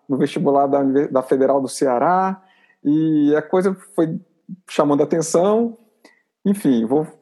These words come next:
rapidamente avançar o filme, e o fato é que esse grupo, que tem lá um núcleo de inovação na educação, né, na Federal do Ceará, ganhou, digamos assim, né, uma escola pra administrar, na cidade mais próxima ao distrito de origem.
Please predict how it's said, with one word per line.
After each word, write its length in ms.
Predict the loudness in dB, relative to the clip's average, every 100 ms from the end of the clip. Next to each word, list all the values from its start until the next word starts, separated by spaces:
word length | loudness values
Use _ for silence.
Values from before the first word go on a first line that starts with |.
| _ -4
rapidamente 640 | 0 2 2 2 2 2
avançar 400 | 2 2 0 2
o 60 | 0
filme, 560 | 2 0 2 2 -2 -2
e 140 | -2 -2
o 120 | -4
fato 420 | 0 0 0 -2
é 40 |
que 180 | -4 0
esse 200 | -2 0
grupo, 480 | 0 0 -2 -4 -6 -6 -12 -18 _ _ _ _ _ -20
que 100 | -6
tem 380 | -4 0 0 2
lá 140 | 0 0
um 240 | -2 -4
núcleo 600 | -2 0 0 -2 -2 0
de 160 | -2 -2
inovação 480 | 0 0 -2 -2
na 60 | -2
educação, 540 | -2 -2 -6 -4 -4
né, 160 | -2 -2
na 180 | -2 -2
Federal 300 | 0 2 0
do 60 |
Ceará, 480 | 0 0 2 0 -4 _ _ _
ganhou, 760 | -2 2 4 4 4 2 0 -6
digamos 380 | -2 2 2 2
assim, 280 | 0 0 0
né, 180 | 0 -2
uma 160 | 0
escola 460 | 0 -2 0 2 2
pra 160 | 2 0
administrar, 800 | 0 0 -2 0 0 0 -4 -20 _ -6
na 120 | -4
cidade 360 | 0 2 2
mais 220 | 2 -2 0
próxima 400 | 0 0 0 -2
ao 40 |
distrito 640 | -2 -2 -2 0 0 -2 -2
de 140 | 0
origem. 440 | 2 2 0 -4